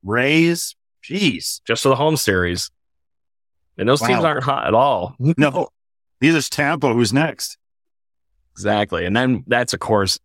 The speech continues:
Speaker 2: in the, you know, House of Horrors that is Tropicana Field for, you know, let's just start Monday at the bo-, at the juice box and see what happens. Why not? <laughs> So, uh, and I can't say that the Twins are really a,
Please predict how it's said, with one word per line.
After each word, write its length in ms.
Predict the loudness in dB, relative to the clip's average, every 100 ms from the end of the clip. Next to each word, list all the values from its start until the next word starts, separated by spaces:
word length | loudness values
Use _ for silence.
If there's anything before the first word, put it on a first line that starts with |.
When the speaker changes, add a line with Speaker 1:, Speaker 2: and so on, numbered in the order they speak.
| -14
Speaker 2:
in 140 | -6
the, 180 | -4 -6 _ -20 -20 _ _ -20 -20
you 80 | -10 -4
know, 80 |
House 260 | 0 0 0
of 120 | 0
Horrors 360 | 2 4 2 0
that 160 | 0
is 140 | -2 -2
Tropicana 580 | -2 -4 -4 -4 -2 -2
Field 360 | 0 2 2
for, 240 | 2 2 2
you 80 |
know, 120 | 0 2
let's 200 | 2 2
just 120 | 0
start 280 | 2 0 2
Monday 340 | 0 0 -2 -2
at 160 | -8
the 300 | 2 4 2 0
bo-, 200 | -2 -2 -2
at 140 | 0
the 80 | 2
juice 200 | 2 2
box 380 | 2 0 -2 -4
and 100 | -2
see 140 | 0
what 140 | 0 0
happens. 460 | -2 -2 -4 -2
Why 160 | -2 2
not? 280 | 0 0 0 0 0 -2 -4 -8 _
<laughs> 720 | -20 -20 _ _ _ _ -10
So, 340 | -6 -2 -4 _ _ _ _ _ -16
uh, 60 | -16 _
and 260 | -6 -2 0
I 140 | 0
can't 380 | -2 -2 -2 0
say 240 | 0 0 0
that 120 | 0
the 120 | 0
Twins 480 | -4 0 2 2 0
are 120 | 0
really 400 | 0 0 0 -2 -6
a, 300 | -6 -8